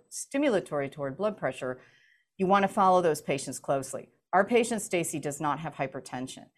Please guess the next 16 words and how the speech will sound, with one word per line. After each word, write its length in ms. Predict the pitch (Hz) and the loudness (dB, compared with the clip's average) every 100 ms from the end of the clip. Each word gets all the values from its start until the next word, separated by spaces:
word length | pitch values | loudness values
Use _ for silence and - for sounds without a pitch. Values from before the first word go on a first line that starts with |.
| _ _ _ | _ _ _
But 140 | 175 | 2
if 80 | 180 | 2
she 160 | - 233 | 0 -2
was 160 | 185 | 0
a 60 | 160 | -2
fifty-six-year-old 1080 | - 294 - 190 - 160 - 143 131 127 | 0 -4 -2 -6 -6 -6 -6 -2 -2 -2
woman 360 | 139 127 127 127 _ _ | -6 -6 -6 -8 _ _
with 300 | 175 220 226 | 2 2 2
hypertension, 840 | 170 165 156 - 214 202 160 139 139 _ - | -2 -2 -4 -4 -4 -4 -4 -6 -8 _ -10
we 80 | |
would 220 | 147 156 151 | -6 -4 -2
wanna 340 | 170 180 190 | 2 2 2
take 280 | 185 175 151 | -2 -4 -2
that 140 | 143 | -4
into 220 | 139 127 | -4 -8
consideration. 760 | 131 131 - 123 123 117 120 - | -10 -12 -10 -8 -6 -6 -8 -16